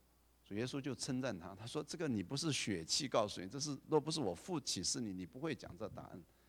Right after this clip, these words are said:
啊，主耶稣就讲完了，然后主耶稣下面又称赞他，又说：“把天国的钥匙给你啊，什么？”哇，这是，我想彼得听了一定很开心。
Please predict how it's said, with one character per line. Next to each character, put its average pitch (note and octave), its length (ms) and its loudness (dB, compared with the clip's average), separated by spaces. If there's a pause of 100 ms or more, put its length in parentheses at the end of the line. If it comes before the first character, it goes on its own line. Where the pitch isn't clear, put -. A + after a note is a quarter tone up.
(240)
啊， - 100 0
主 G#2+ 140 -4
耶 G#2+ 100 0
稣 C3 140 -6
就 B2+ 80 -4 (340)
讲 D#2+ 200 -4
完 F#2+ 120 -6
了， A#2 140 0
然 G2+ 140 -4
后 A2 60 0
主 A2 120 -6
耶 A#2 100 2
稣 B2+ 120 -2
下 A#2+ 140 6
面 B2+ 120 4
又 A#2+ 60 4
称 B2+ 200 2
赞 B2+ 160 2
他， A#2+ 520 6
又 A#2+ 100 0
说 A2+ 300 0 (100)
：“把 F#2+ 120 -4
天 A#2+ 240 -4
国 A#2+ 120 -2
的 A2+ 80 -2
钥 A#2 220 0
匙 - 120 -4
给 G2+ 160 -10
你 G2+ 220 -8
啊， F#2 180 -10
什 - 140 -10
么？” E2 100 -10 (120)
哇， G2+ 260 -6
这 B2 80 -6
是， B2 180 -6 (640)
我 - 100 -10
想 G#2+ 180 -2 (100)
彼 F#2+ 100 -8
得 G#2 100 -2
听 B2 200 -4
了 A#2+ 60 -4
一 F2+ 100 -6
定 G#2+ 120 -8
很 E2 160 -10
开 F2 220 -8
心。 E2+ 180 -14